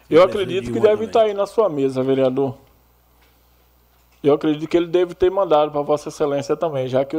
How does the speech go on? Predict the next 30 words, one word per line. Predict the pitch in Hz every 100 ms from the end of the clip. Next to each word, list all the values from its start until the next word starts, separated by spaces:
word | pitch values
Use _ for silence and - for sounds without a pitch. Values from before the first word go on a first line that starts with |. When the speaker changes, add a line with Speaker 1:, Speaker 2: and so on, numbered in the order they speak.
| 156
Speaker 1:
Vossa | 139 143
Excelência | - 143 147
assinou | 165 160 156
junto | 160 165
comigo. | 185 156 127 123 _ _ _ _ _ - - - - _
É, | - 160
só | - 262
continuando, | 247 208 185 160 151 294 214 165 135
é, | 139 143 139 127 - - _ _ _
eu, | 165 190 190
eu | 170 190
vou, | 185 185 160 139 123 123 -
eu | 143
não | 165 180
tô | 185
aqui | 160 165
na | 156 135
mão | 139 151 139 139 - _ -
com | 131
requerimento, | 135 127 135 135 170 165 - - _ _ - - _
mas | - 165 220
o | 247
que | 254
tá | 254 247
no | 226
requerimento | 220 233 214 208 226 240
é, | 226 202
é |
o | 220
seguinte: | - 202 139 127